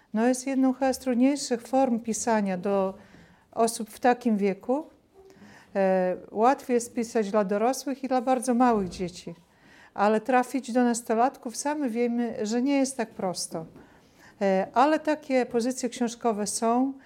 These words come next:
i są to bardzo piękne teksty. E, też chciałabym powiedzieć, że to, co, e, mi osobiście takie, no, wywarło pozytywne wrażenie, to to, że często autorami tych książek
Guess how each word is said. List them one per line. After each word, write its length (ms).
i 80
są 240
to 120
bardzo 380
piękne 400
teksty. 600
E, 220
też 480
chciałabym 520
powiedzieć, 520
że 120
to, 180
co, 460
e, 140
mi 340
osobiście 640
takie, 340
no, 120
wywarło 440
pozytywne 680
wrażenie, 640
to 120
to, 240
że 160
często 460
autorami 600
tych 180
książek 680